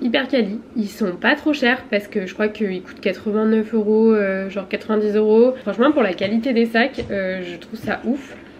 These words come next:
Donc la marque c'est ça, J W P U I, Pay,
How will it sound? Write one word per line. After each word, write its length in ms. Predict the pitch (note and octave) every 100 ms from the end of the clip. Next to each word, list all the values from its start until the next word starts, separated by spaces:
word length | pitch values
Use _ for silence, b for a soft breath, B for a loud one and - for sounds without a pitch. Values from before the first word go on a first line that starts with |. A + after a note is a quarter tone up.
| -
Donc 160 | G#3 G#3+
la 120 | G#3
marque 260 | G#3 D4 -
c'est 100 | -
ça, 360 | G3 - F#3+ - - - - - G#3+
J 280 | F#3+ A3
W 580 | A3 G#3 G3 G3+ G3+ G#3 -
P 140 | A3+ G3+
U 120 | F#3
I, 160 | G3+ A3 - -
Pay, 360 | G#3+ G3 A#3+